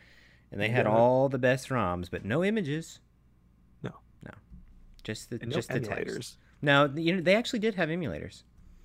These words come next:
Speaker 2: Did they really?
Speaker 1: Yeah, they had. Uh,
Speaker 2: Mm,
Speaker 1: I, I
Speaker 2: yeah.
Speaker 1: did get emulators from, from, uh, from Cool rom at one point, uh, and I don't wanna call them out specifically. If you're work at Nintendo, just delete this,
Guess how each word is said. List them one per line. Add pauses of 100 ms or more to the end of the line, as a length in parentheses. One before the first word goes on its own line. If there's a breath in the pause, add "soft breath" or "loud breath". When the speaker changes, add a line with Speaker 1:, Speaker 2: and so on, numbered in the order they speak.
Speaker 2:
Did
they
really?
Speaker 1:
Yeah, (120)
they
had.
Uh,
Speaker 2:
Mm, (120)
Speaker 1:
I,
I
Speaker 2:
yeah.
Speaker 1:
did
get
emulators
from, (120)
from,
uh, (100)
from
Cool
rom
at
one
point, (480 loud breath)
uh,
and
I
don't
wanna
call
them
out (100)
specifically. (840)
If
you're (360)
work
at
Nintendo, (460)
just
delete
this,